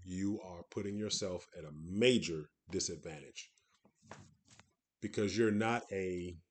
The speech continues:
four wide, throw it deep. You're not a Washington, okay? That's the perfect example. You're not Washington who can score in three plays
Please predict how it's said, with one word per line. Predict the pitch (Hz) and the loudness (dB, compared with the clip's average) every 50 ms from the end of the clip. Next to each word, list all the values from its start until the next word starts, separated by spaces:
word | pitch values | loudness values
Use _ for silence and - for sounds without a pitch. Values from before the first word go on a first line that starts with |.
| _ - - _ _ - _ _ _ _ _ _ - _ _ _ _ _ _ - | _ -20 -20 _ _ -20 _ _ _ _ _ _ -20 _ _ _ _ _ _ -16
four | - - - 131 120 107 104 101 | -16 2 6 8 10 10 10 8
wide, | 98 98 95 95 95 92 92 92 95 - 113 117 - - - | 6 4 2 0 -2 -2 -2 -2 -4 -6 -6 -10 -16 -6 0
throw | 117 113 107 104 98 | 2 4 4 4 2
it | 90 90 | -2 -2
deep. | 85 101 98 95 98 104 - - | 0 0 0 0 -2 -4 -8 -6
You're | 104 107 107 | -2 0 0
not | 107 120 120 120 | 2 2 2 2
a | 113 | 2
Washington, | 107 104 104 104 104 98 - - 101 85 76 - - - - - _ _ _ _ | 4 4 4 2 2 0 0 -2 -2 -4 -6 -8 -12 -14 -16 -18 _ _ _ _
okay? | _ - 90 87 87 | _ -4 -4 -2 -2
That's | 92 95 - | -2 -4 -4
the | - - - _ - - - - - | -4 -6 -10 _ -18 -18 -16 4 10
perfect | 151 151 143 151 - 123 - - | 10 10 10 10 4 2 2 2
example. | 117 107 95 98 110 113 117 107 - - 82 78 78 78 - - - - - - - - _ - - | -2 -2 2 2 4 4 4 4 2 0 -2 -2 -2 -4 -10 -18 -20 -20 -20 -20 -20 -20 _ -2 2
You're | 107 107 | 4 6
not | 117 123 117 110 | 6 6 4 4
Washington | 110 107 95 92 - - 98 90 - 92 82 | 4 4 2 2 -2 -2 -4 -2 -2 -4 0
who | 98 104 104 | 0 -2 0
can | - - 87 | 0 -4 -4
score | - - - - 107 104 95 87 | -4 -4 -2 2 4 4 4 2
in | 85 80 | 0 -4
three | - 101 101 90 | -4 -4 -4 -4
plays | - - 98 95 90 78 67 69 71 - - - | -4 -4 -4 -2 -2 -4 -6 -6 -4 -4 -4 -4